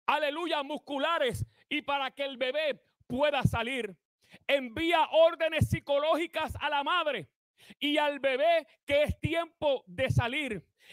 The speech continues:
En este camino nuevo necesitaremos un doctor, un ginecólogo, un partero,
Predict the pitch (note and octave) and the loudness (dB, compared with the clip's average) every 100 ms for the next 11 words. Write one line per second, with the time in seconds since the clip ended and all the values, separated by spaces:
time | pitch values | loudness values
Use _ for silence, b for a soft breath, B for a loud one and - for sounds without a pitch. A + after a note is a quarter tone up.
0 | B C4+ B3+ D#4 E4 - - D#4 - C#4+ | B -2 -2 -2 -4 -4 -2 -2 0 -2
1 | D#4+ E4 C#4+ D#4 E4 B3+ F#3+ - B B | 0 -2 -2 2 2 2 -2 -6 B B
2 | A#3+ D#4 - C#4+ - D4+ C#4+ C4+ D#4 E4+ | -2 0 2 4 4 2 0 0 0 0
3 | D#4+ C4+ - _ _ _ D#4+ E4+ D#4+ - | -2 -4 -8 _ _ _ -4 0 -2 -2
4 | - C#4 G3 C#3+ _ _ _ _ _ - | -2 -2 -2 -6 _ _ _ _ _ -4
5 | E4 D4 E4 D#4+ - D#4+ D#4+ C4 F#3+ D#3 | -2 0 0 -2 0 2 4 2 0 -6
6 | _ _ - D#4+ E4 D#4 C4+ - D#4 E4 | _ _ -6 -6 -2 -2 -2 -2 2 2
7 | A#3+ | 0